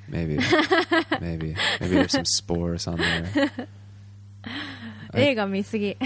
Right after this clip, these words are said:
Speaker 2: <laughs>
Speaker 1: But Japan needs to work on their, their rockets 'cause they, they've, they have, like, the H two, H two A. There's, like, another one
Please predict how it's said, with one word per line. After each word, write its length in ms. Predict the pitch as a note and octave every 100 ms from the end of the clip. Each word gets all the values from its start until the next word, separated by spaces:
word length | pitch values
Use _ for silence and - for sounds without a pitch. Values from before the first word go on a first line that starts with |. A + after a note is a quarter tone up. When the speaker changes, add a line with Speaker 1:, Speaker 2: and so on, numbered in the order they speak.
| C4
Speaker 2:
<laughs> 160 | C4+
Speaker 1:
But 200 | - - -
Japan 380 | A#2 A2 C#3
needs 180 | D3 G#2+
to 60 | -
work 200 | G2 G#2+
on 120 | G#2+
their, 320 | F2 E2+ E2 - -
their 220 | F#2 E2+
rockets 560 | D#2+ F2+ F#2 G2 - -
'cause 240 | - F2 G2
they, 320 | F#2+ G2 G1+ - -
they've, 260 | G2 G2 - - - - - - - - - -
they 120 | G#2
have, 180 | A2 A2
like, 140 | G#2
the 120 | - -
H 320 | G#2 G#2+ -
two, 560 | - A2+ G#2 G2+ G2+ G#2+ - - - -
H 300 | G2 G#2 -
two 480 | - G#2+ G#2+ G#2+ G#2+ - - - - -
A. 400 | G2+ F#2 F#2 B2+ - - - - - - - - - - - - - - - - - -
There's, 160 | F2+
like, 100 | F#2+
another 260 | E2+ E2+ E2
one 300 | C#2 B1+